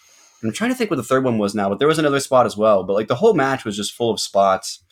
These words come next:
that I was just, like, super interested in from the beginning. Oh, it was the, it was the reverse Rana off of the, uh, off of the V trigger. That was, or off the, sorry, off the One Winged Angel setup.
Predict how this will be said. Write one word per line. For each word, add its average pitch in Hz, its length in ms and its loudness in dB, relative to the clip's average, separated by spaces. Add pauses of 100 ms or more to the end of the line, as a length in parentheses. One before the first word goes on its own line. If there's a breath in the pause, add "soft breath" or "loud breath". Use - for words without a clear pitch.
(400)
that 104 80 -2
I 117 100 6
was 120 220 0
just, 120 220 -4
like, 104 180 -2
super 117 400 -8
interested 110 560 -8
in 117 260 -8
from 110 220 -10
the 104 60 -8
beginning. 95 460 -12
Oh, 190 220 2
it 156 80 -4
was 147 160 -6
the, 123 260 0
it 127 40 -4
was 131 240 -4
the 120 100 -2
reverse 117 420 -2
Rana 107 380 0
off 95 340 -2
of 101 180 -4
the, 98 200 0
uh, 87 380 -2 (100)
off 107 200 0
of 95 120 -12
the 101 100 -6
V 101 200 -4
trigger. 87 460 -10
That 113 200 0
was, 107 340 -6
or 110 100 4
off 107 120 2
the, 101 140 -2
sorry, 107 160 -2
off 98 80 -4
the 104 80 -4
One 104 160 0
Winged 101 180 -4
Angel 98 300 -4
setup. - 380 -10